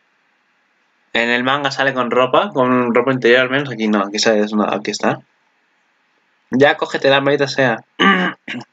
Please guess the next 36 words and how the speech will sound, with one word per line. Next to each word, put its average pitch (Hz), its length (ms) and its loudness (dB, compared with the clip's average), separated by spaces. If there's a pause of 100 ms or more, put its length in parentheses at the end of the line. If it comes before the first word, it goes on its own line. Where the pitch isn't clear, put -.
(1900)
Diez 143 160 4
veinte 147 180 -2
segundos, 143 240 -2
quince, 143 260 -2
aprovecha 131 360 2
rápido. 127 420 0 (600)
<laughs> - 640 -20
Memento 120 440 0
Simpson. 123 480 -2 (1800)
Faltó 120 420 2
Jin 135 200 2
a 139 100 2
la 131 80 0
presidenta, 117 720 -2
a 120 60 0
la 117 100 0
presidencia. 110 680 -4 (640)
¿Sí? - 200 0 (800)
Y 117 140 2
esto, 113 280 0
dígame 127 340 2
que 135 120 4
soy 143 120 0
el 151 80 0
único 151 120 -2
que 147 100 4
pensó 135 320 0
que 127 280 2
se 127 120 -4
parece 127 260 4
mucho 135 240 2
a 127 60 -2
Chise. 123 380 0
No, 127 260 0
tú 139 140 2
no. - 240 -10